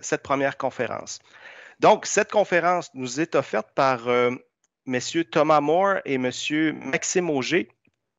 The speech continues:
du ministère, euh, Forêt, Faune et Parc, euh, du Québec. Et, euh, monsieur Moore et, messieurs Moore et Auger vont nous présenter, en fait,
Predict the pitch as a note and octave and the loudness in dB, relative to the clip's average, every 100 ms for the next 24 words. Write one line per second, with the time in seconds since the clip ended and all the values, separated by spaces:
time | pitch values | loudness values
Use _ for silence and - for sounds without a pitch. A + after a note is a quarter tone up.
0 | _ _ _ _ _ - - A#2+ C3+ C3 | _ _ _ _ _ -20 -12 -4 -2 -2
1 | - C#3+ D3 B2+ A#2 A2+ G#2+ - B2+ - | 2 4 4 2 0 0 -2 -6 -10 -4
2 | A#2 B2+ C3 - C#3 C#3 A#2 - D3+ - | 0 2 0 0 0 0 -2 0 0 -2
3 | - - - - A#2+ A#2+ - B2+ A2+ F#3+ | -16 -20 -20 -14 -10 -8 -2 0 4 2
4 | - - - - - D3+ F3+ A3 - C#3+ | 2 -12 -20 -20 -4 2 4 2 0 2
5 | C3+ C3+ C3+ C3 - D#3+ D3+ D#3 E3+ C#3+ | 2 2 0 -2 -2 -2 2 2 2 2
6 | C#3 C#3+ - D3+ E3 F3 C3+ C3 B2 A#2 | 2 0 0 0 2 2 2 0 -2 -4
7 | G3+ F3+ C#3+ D3 C#3 D3 C#3 - A3+ G#3 | -6 0 2 2 0 -2 -4 2 2 4
8 | D#3 - G3 C3 - D#3 | 0 -2 -4 -2 -2 -4